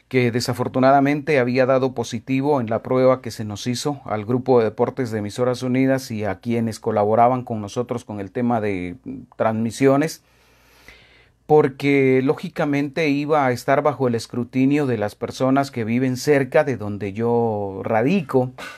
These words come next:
y lógicamente se vuelven quisquillosas las personas al saber que en su sector, en su colonia, en su cuadra, en su, pues, área,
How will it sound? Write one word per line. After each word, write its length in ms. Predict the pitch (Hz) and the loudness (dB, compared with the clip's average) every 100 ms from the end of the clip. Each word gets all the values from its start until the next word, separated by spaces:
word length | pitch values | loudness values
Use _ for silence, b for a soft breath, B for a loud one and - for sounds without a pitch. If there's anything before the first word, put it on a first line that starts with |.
| B B - | B B -6
y 80 | 160 | 0
lógicamente 720 | 202 220 226 196 175 180 220 | 2 2 2 2 2 -2 -4
se 120 | - | -2
vuelven 520 | 143 143 165 175 170 | 0 2 2 2 -2
quisquillosas 800 | 131 135 - 135 131 160 160 165 131 | -2 -6 -2 -2 2 0 0 -4 -2
las 160 | 117 | -4
personas 460 | - 117 135 151 151 | -4 -2 0 0 -2
al 100 | 117 | -4
saber 340 | 113 110 143 | -2 0 0
que 200 | 143 139 | 0 2
en 140 | 127 175 | 2 0
su 180 | - 240 | -2 -2
sector, 600 | 190 - - 139 156 160 | -2 -4 2 6 6 4
en 100 | 123 | 0
su 240 | - 156 | -6 -8
colonia, 800 | 143 123 120 143 151 143 131 113 | -4 -2 0 -2 -2 -2 -2 -4
en 100 | 113 | -6
su 200 | - 104 | -10 -10
cuadra, 640 | - 123 143 151 143 123 113 | 0 4 6 4 2 2 0
en 160 | 113 | -4
su, 760 | 110 127 120 117 110 107 104 107 101 98 95 - - - | -6 -4 -4 -4 -6 -8 -8 -10 -10 -12 -14 -18 -20 -20
pues, 300 | - - - _ - _ | -20 -20 -20 _ -20 _
área, 560 | 113 143 147 131 131 | 2 2 4 2 0